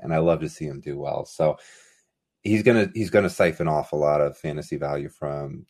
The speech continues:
Aaron Jones. I, I, I think that's the case. But Aaron Jones always had a backfield mate. Jamal Williams was one of those guys who was also really good.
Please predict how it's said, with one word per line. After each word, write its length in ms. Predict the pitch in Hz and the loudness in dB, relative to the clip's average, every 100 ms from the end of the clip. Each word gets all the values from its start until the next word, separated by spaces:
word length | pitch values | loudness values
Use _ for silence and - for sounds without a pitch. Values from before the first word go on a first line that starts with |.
| - | -8
Aaron 300 | 76 71 69 | -6 -6 -6
Jones. 340 | 73 71 69 | -6 -6 -8
I, 140 | 64 - | -8 -8
I, 160 | 64 - - | -12 -10 -10
I 40 | |
think 200 | - 73 | -8 -6
that's 200 | 71 - | -8 -10
the 80 | - | -14
case. 360 | - 71 69 - | -8 -8 -8 -8
But 260 | - 76 71 - | 0 0 0 -2
Aaron 220 | 101 95 | 0 2
Jones 240 | 92 85 | 2 2
always 320 | 80 80 78 | 2 2 2
had 140 | 82 78 | 0 0
a 40 | |
backfield 540 | 78 73 - - 73 73 | 2 0 0 -6 -4 -4
mate. 320 | 73 73 - _ _ - | -6 -6 -8 _ _ -10
Jamal 340 | 78 73 73 | -4 -2 0
Williams 420 | 73 73 73 71 | -2 -4 -6 -8
was 160 | 71 - | -14 -8
one 140 | 76 | -6
of 60 | 73 | -4
those 160 | 71 | -6
guys 300 | - 73 73 | -4 -4 -4
who 100 | - | -8
was 100 | 71 | -12
also 360 | - 73 - - | -6 -6 -4 -8
really 260 | 73 73 73 | -4 -4 -2
good. 340 | 73 73 78 | 0 0 -2